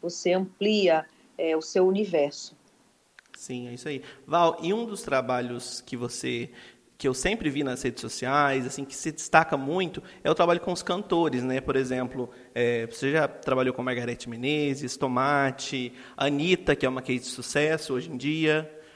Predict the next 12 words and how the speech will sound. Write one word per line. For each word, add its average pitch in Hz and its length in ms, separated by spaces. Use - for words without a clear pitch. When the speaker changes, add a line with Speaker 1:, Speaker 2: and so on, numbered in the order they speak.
Speaker 2:
Como 165 240
que 247 120
é 175 120
a - 20
relação 139 560
com 135 240
esses 139 240
profissionais, 139 840
o - 60
trabalho 143 500
de, 147 260
com 170 500